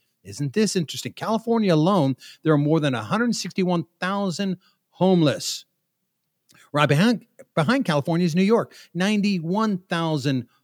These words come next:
homeless. And a large percentage of them are, frankly, just sleeping on the street. I mean, why? Why? Why are these kinds of things going on? And, uh,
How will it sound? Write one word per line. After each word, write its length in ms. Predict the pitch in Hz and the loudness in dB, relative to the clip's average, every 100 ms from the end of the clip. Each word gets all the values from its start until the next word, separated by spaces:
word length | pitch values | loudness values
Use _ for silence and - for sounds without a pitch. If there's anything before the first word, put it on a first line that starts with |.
| _ | _
homeless. 720 | _ 156 147 127 110 - - - _ _ _ _ _ _ - | _ 0 2 0 -2 -6 -10 -14 _ _ _ _ _ _ -2
And 100 | 185 | 0
a 60 | |
large 280 | 156 170 196 | 2 2 0
percentage 800 | - 190 - - - 165 175 170 | -4 -6 -8 -10 -2 -2 -2 -2
of 100 | 165 | -2
them 140 | 151 185 | 0 0
are, 80 | |
frankly, 400 | 156 147 156 190 | -2 -4 -4 -2
just 220 | 151 156 - | -2 -2 -4
sleeping 400 | - 151 170 165 | -2 -2 -2 -2
on 140 | 175 | -2
the 60 | 180 | -2
street. 440 | - 254 226 - _ _ _ _ _ _ _ _ _ _ | -4 -4 -4 -8 _ _ _ _ _ _ _ _ _ _
I 60 | 180 | -4
mean, 80 | 180 | -4
why? 640 | 135 196 277 285 190 113 | -4 0 0 0 -2 -6
Why? 260 | 135 165 165 | -6 -4 -2
Why 460 | 143 220 269 262 160 | 0 0 2 0 0
are 180 | 160 139 | 0 0
these 320 | 170 247 240 | -2 -2 -2
kinds 320 | - 202 190 | -8 -6 -6
of 80 | 190 | -4
things 340 | 175 180 151 | -4 -4 -6
going 580 | 117 139 139 143 160 185 180 | -4 -2 -2 -2 -4 -4 -8
on? 640 | 180 214 226 220 165 110 87 _ _ _ _ _ _ _ _ _ _ _ _ _ _ _ | -8 -6 -4 -2 -2 -4 -10 _ _ _ _ _ _ _ _ _ _ _ _ _ _ _
And, 320 | 165 165 156 | -2 0 0
uh, 140 | 147 | 0